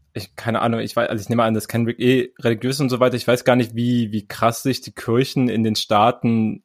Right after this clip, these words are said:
also in dem Fall Christentum, Kirchen in den Staaten sich, ähm, zu Transsexualität verhalten. Ich nehme an, ähnlich, ähnlich rückständig vielleicht, wie es in Deutschland wahrscheinlich Richtung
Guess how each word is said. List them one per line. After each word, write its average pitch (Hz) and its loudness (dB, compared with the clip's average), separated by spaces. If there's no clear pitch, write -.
also 104 0
in 104 -2
dem 104 -2
Fall 101 -4
Christentum, 113 -4
Kirchen 117 0
in 113 -2
den 110 0
Staaten 113 2
sich, 110 -2
ähm, 101 0
zu - -10
Transsexualität 131 0
verhalten. 127 2
Ich 110 -6
nehme 113 0
an, 110 0
ähnlich, 117 -2
ähnlich 113 -2
rückständig 131 0
vielleicht, 120 0
wie 123 0
es 113 -4
in 110 -2
Deutschland 123 0
wahrscheinlich 131 -2
Richtung 123 -4